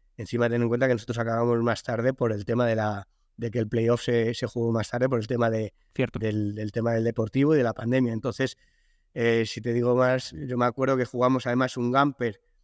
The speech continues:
Speaker 1: que, eh, que fuimos a jugar el Gamper contra Barcelona con, con once profesionales, que, que yo estaba asustado, digo, nos meten doce y empezamos la temporada complicada, ¿no?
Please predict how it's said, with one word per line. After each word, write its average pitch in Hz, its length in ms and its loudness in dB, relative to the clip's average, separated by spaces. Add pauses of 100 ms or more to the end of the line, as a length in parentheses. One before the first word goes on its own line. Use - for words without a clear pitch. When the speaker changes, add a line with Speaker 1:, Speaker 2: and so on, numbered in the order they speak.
(320)
Speaker 1:
que, 113 960 0
eh, 113 220 -4
que 117 120 -6
fuimos 117 200 -2
a 127 60 -6
jugar 120 180 2
el 120 80 2
Gamper 127 240 2
contra 120 220 -2
Barcelona 120 400 0
con, 113 320 -4
con 117 180 -6
once 127 180 -2
profesionales, 120 680 0
que, 117 180 -10
que 120 80 -8
yo 120 80 -2
estaba 139 200 0
asustado, 131 340 0
digo, 117 160 -2
nos 113 140 -4
meten 123 320 0
doce 165 420 0 (300)
y 117 80 -2
empezamos 117 380 0
la 127 100 2
temporada 127 400 0
complicada, 120 560 0
¿no? 120 120 -6